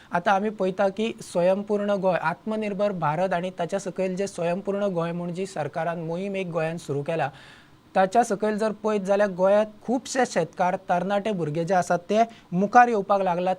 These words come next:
ते शेती करपाक लागलात. आनी आमी पळयलां की खुबशे भुरगे जे आसात, जे तरणाटे आसात, जावं गोंयचे शेतकार आसात, ते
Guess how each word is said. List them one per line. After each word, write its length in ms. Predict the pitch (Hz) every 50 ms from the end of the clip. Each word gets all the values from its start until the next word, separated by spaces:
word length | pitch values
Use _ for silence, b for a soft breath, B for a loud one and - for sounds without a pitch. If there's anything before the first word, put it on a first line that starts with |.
| -
ते 80 | 214 208
शेती 380 | - - - 165 151 - 226
करपाक 360 | 220 208 185 170 170 180 175 175
लागलात. 360 | 170 156 160 165 170 175 175
आनी 300 | 170 170 185 220 240 262 B B B B B B
आमी 300 | - 165 185 196 220 226
पळयलां 400 | 226 233 202 190 190 190 196 196
की 140 | 190 - 214 208 - -
खुबशे 680 | - 240 269 277 - - 269 247 247 208 190 - - - _ - _
भुरगे 400 | 160 143 147 156 151 143 214 220
जे 100 | 208 226
आसात, 260 | 208 196 - - 170 143
जे 140 | 147 190
तरणाटे 480 | 190 190 - 175 165 170 185 185 180 196
आसात, 280 | 190 170 - 170 139 123
जावं 320 | 131 147 175 208 226 208
गोंयचे 300 | 208 202 196 190 208 208
शेतकार 400 | 208 - 151 143 - - 180 175
आसात, 260 | 165 156 - 170 170
ते 280 | - - - 196 214